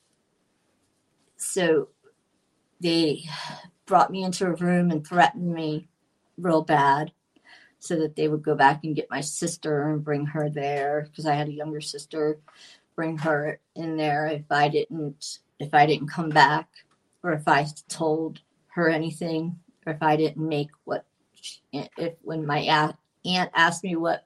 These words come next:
happened with that boy, if I didn't make it out to be a joke,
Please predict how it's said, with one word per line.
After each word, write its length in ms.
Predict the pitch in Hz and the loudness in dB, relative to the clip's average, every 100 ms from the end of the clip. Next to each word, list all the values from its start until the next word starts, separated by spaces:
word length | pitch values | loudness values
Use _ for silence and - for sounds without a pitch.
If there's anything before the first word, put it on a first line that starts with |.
| _ | _
happened 400 | 143 170 165 175 | 2 2 2 -2
with 140 | 165 156 | -2 2
that 180 | 170 180 | 2 2
boy, 480 | 175 190 160 180 - - - - _ | 0 0 0 -4 -8 -18 -18 -20 _
if 160 | - 156 | -8 4
I 200 | 165 170 | 6 6
didn't 200 | 170 - | 2 -2
make 300 | 175 156 135 - | -4 -4 -6 -2
it 200 | 160 156 | 2 4
out 260 | 156 - _ _ _ | 2 0 _ _ _
to 120 | - 180 | -10 -4
be 200 | 175 160 | -2 -2
a 40 | |
joke, 500 | 151 175 175 175 | 0 0 0 -2